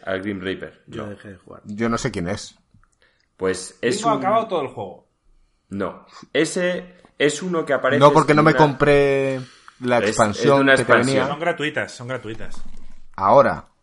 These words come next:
Speaker 4: Todas
Speaker 1: Sí.
Speaker 4: las, todas las expansiones siempre han sido gratuitas.
Speaker 1: Pero
Speaker 3: ¿Seguro?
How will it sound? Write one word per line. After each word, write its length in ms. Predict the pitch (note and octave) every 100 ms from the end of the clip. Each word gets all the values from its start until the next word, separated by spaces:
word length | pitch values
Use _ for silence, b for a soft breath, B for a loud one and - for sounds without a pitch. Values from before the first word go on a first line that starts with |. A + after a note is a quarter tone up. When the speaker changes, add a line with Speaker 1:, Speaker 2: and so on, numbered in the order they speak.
| _ _ _ -
Speaker 4:
Todas 260 | B2 B2
Speaker 1:
Sí. 60 | G#2
Speaker 4:
las, 180 | - -
todas 200 | B2+ B2+ A2+
las 100 | G2+
expansiones 320 | A2 A#2 A2
siempre 180 | A2+ A2
han 60 |
sido 160 | G2+ G#2+
gratuitas. 440 | G2 F#2+ F2+ E2 - - - - - _ - - A2+
Speaker 1:
Pero 220 | G2+
Speaker 3:
¿Seguro? 40 | G2